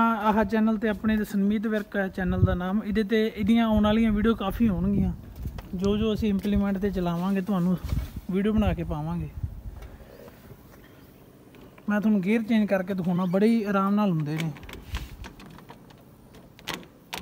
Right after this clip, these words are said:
ਆਹ ਦੇਖੋ, ਕਿਹੜਾ ਮਰਜ਼ੀ gear ਲਾ ਲਓ, ਜਮਾਂ ਨਹੀਂ ਪਤਾ ਲੱਗਦਾ।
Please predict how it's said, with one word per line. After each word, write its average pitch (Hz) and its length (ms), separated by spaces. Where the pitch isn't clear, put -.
ਆਹ 190 100
ਦੇਖੋ, 170 260
ਕਿਹੜਾ 208 260
ਮਰਜ਼ੀ 190 400
gear 202 180
ਲਾ 170 120
ਲਓ, 170 120
ਜਮਾਂ 214 260
ਨਹੀਂ 214 100
ਪਤਾ 165 220
ਲੱਗਦਾ। 147 280